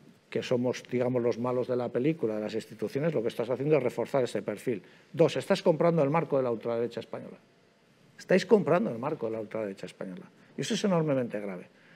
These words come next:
porque eso le alimenta y, por lo tanto, le refuerza. Y, en tercer lugar, diría,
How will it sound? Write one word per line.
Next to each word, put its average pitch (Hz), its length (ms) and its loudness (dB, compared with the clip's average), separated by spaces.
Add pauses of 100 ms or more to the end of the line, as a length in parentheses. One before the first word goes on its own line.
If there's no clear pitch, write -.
(160)
porque - 220 -2
eso 214 340 4
le 117 160 0
alimenta 139 640 0 (400)
y, 110 80 -6
por 117 120 -2
lo 107 100 -4
tanto, 156 480 6
le 120 200 4
refuerza. 113 600 6 (520)
Y, 123 60 0
en 123 80 2
tercer 156 260 6
lugar, 214 240 10
diría, 175 400 10